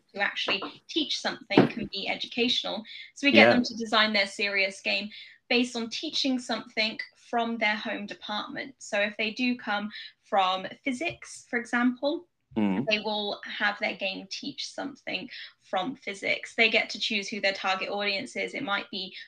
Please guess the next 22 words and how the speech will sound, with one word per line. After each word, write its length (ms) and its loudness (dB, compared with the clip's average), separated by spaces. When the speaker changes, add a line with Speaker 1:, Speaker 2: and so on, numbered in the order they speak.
Speaker 1:
undergraduate 720 0
degree 360 -6
level 400 -6
students 420 -10
like 160 -2
themselves. 680 2
It 160 0
might 360 2
be 240 -4
younger 260 6
students 640 -4
who 120 -2
they 140 0
want 200 -6
to 140 -2
engage 460 0
with 140 -8
physics 440 -8
at 100 -10
a 40 -8
younger 380 -4
age. 500 -2